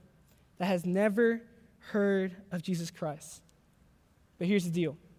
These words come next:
They're hostile to any visitors. They don't want anybody coming in,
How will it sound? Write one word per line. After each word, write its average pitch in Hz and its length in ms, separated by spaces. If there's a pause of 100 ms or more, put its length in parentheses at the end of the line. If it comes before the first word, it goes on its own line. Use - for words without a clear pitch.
(600)
They're 180 120
hostile 185 580
to 180 120
any 180 120
visitors. 151 540 (320)
They 180 80
don't 185 120
want 175 160
anybody 208 340
coming 196 320
in, 156 220